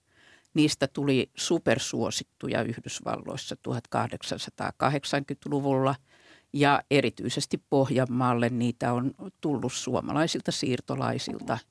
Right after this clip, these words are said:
lähete-, sieltä lähetetty amerikkalaisia joulukoristeita Suomeen. Kyllä niitä jo silloin on ollut ja tuota, koko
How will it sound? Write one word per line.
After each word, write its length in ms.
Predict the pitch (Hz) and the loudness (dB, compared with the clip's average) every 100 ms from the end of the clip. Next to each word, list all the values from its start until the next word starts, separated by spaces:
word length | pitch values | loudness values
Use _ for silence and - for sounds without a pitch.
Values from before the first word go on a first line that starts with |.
| _ _ _ _ | _ _ _ _
lähete-, 460 | 123 120 101 135 135 | -2 0 -2 -4 -8
sieltä 420 | - 139 123 - 131 | -4 0 0 0 -2
lähetetty 720 | 117 123 - 131 _ 135 - _ 139 | -2 -4 -6 -10 _ -12 -12 _ -8
amerikkalaisia 840 | 131 - - - 55 - - - | -8 -8 -10 -8 -6 -6 -8 -10
joulukoristeita 920 | - - - - - - - - - | -10 -14 -16 -16 -14 -12 -12 -14 -12
Suomeen. 600 | 139 - - - - - - _ _ _ _ _ _ _ _ _ | -14 -14 -18 -18 -20 -20 -20 _ _ _ _ _ _ _ _ _
Kyllä 240 | 143 135 | 4 6
niitä 300 | 131 135 135 | 6 4 2
jo 140 | 139 139 | 2 2
silloin 500 | - 151 147 110 113 | 4 2 2 0 -4
on 220 | - 110 | -4 -6
ollut 320 | - - 95 | -8 -8 -6
ja 160 | 127 123 - | -4 -6 -6
tuota, 460 | 120 123 - 120 - _ - - _ _ | -6 -2 2 2 0 _ -20 -20 _ _
koko 400 | - 185 170 156 | 4 4 6 4